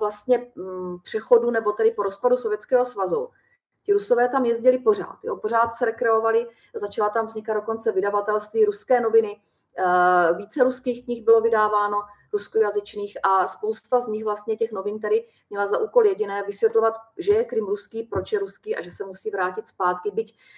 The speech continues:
vlastně ty názory původně, eh, zaznívaly velmi ojediněle, ale potom já myslím, že kolem roku dva tisíce šest a od té doby vlastně už,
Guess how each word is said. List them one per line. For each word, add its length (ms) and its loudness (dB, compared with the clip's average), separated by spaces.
vlastně 320 -4
ty 120 0
názory 360 2
původně, 640 0
eh, 140 -2
zaznívaly 460 2
velmi 300 0
ojediněle, 540 4
ale 260 4
potom 260 -2
já 100 -2
myslím, 240 -8
že 100 -2
kolem 240 -2
roku 200 -4
dva 180 -2
tisíce 420 -8
šest 360 -8
a 120 -2
od 120 -8
té 140 0
doby 200 0
vlastně 540 -6
už, 160 -6